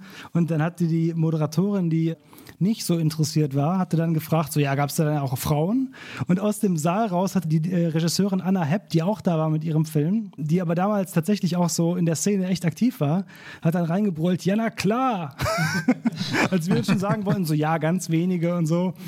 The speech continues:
Natürlich! Also es, es gibt sie, es gab sie, sie müssen mehr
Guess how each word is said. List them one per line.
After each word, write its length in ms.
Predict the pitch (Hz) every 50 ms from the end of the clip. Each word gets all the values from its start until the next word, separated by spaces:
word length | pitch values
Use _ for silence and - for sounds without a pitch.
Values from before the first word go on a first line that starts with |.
| - - - - - -
Natürlich! 680 | - 220 202 156 - 294 349 349 320 269 - - - 156 139 - - -
Also 180 | - 170 175 185
es, 500 | 190 190 190 - - - 175 165 - -
es 200 | 196 180 - -
gibt 220 | - 208 208 190 -
sie, 180 | - 202 202
es 120 | 202 160 -
gab 240 | - 185 190 196 196
sie, 160 | - 190 180
sie 220 | 170 170 170 175 175
müssen 720 | 170 160 170 175 175 175 190 180 196 190 - 196 175 175
mehr 520 | 170 170 170 170 170 170 165 170 160 156